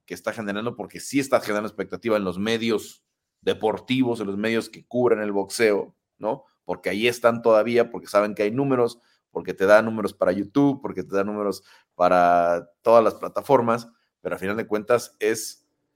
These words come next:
un desastre. No tiene, lo de, lo, el, el, el bodrio del, del, del,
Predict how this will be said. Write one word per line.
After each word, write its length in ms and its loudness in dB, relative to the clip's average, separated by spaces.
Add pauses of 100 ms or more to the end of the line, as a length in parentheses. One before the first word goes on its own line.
(380)
un 120 -6
desastre. 460 -6
No 180 -6
tiene, 320 -6
lo 320 -2
de, 460 0
lo, 260 -4
el, 300 -4
el, 300 -4
el 100 -4
bodrio 360 6
del, 400 0
del, 240 -4
del, 400 -6